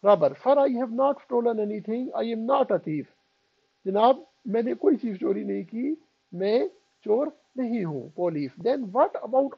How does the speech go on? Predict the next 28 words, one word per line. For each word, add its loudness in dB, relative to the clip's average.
all 6
these 0
stolen -2
things?" -4
तो -10
फिर -4
ये 0
जितनी 0
भी 2
चीजें -2
चोरी 0
हुई 0
हैं 0
और 2
जितना -6
चोरी -2
का -2
माल -4
तुमसे -10
मिला 0
है, 2
इसके -8
बारे -4
में -8
तुम्हारा -4
क्या -2
ख्याल 0
है? -4